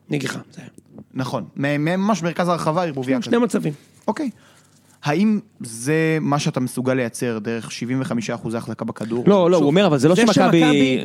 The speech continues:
Speaker 3: כן.
Speaker 1: זה שמכבי לא יודעים לשים גול,
Speaker 2: לא, עזוב לשים, לייצר
Speaker 1: ולא
Speaker 2: את
Speaker 1: יודעים,
Speaker 2: המצב.
Speaker 1: ולא יודעים לייצר מצבים.
Speaker 2: אוקיי.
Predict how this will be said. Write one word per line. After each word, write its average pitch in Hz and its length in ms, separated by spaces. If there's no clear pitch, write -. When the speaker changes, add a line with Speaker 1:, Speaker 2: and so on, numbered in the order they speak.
Speaker 3:
כן. 120 120
Speaker 1:
זה 208 140
שמכבי 208 580
לא 175 120
יודעים 190 340
לשים 175 340
גול, 151 260
Speaker 2:
לא, 285 100
עזוב 262 220
לשים, 240 320
לייצר 143 200
Speaker 1:
ולא 202 80
Speaker 2:
את 240 60
Speaker 1:
יודעים, 254 200
Speaker 2:
המצב. 202 160
Speaker 1:
ולא 233 100
יודעים 269 200
לייצר 233 340
מצבים. 190 380
Speaker 2:
אוקיי. 156 140